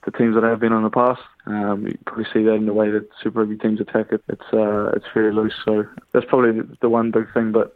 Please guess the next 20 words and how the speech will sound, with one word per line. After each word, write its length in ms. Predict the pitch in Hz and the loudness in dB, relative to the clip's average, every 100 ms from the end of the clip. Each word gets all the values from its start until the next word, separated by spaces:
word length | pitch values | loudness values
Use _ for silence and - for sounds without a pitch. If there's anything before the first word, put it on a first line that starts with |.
| - | 0
uh, 440 | 123 120 113 113 - _ | 2 2 2 -2 -8 _
since 160 | - 135 | -4 0
being 180 | - 131 | 2 2
here, 180 | 127 123 | 4 4
you 60 | 113 | 4
know, 120 | 117 | 2
the 180 | 113 - _ _ - | 2 -2 _ _ -8
support 400 | - - 120 120 | -6 -2 2 2
and 460 | 117 113 107 110 - - - | 2 -2 -6 -10 -12 -16 -10
stuff 180 | - 117 - | -4 -2 -2
is, 200 | 110 107 - - - | -4 -6 -14 -20 -8
is 160 | - 107 | -6 -4
incredible, 460 | 107 - 117 107 104 | -2 0 2 2 2
really. 300 | 110 113 107 | 2 2 0
You 40 | |
know, 260 | 107 110 107 | 0 -2 -2
um, 400 | 101 104 107 104 - - | -4 -6 -8 -14 -20 -20
it 60 | - | -2
certainly 340 | 120 113 113 104 | 2 4 2 2
blows 400 | 113 110 104 | 4 4 2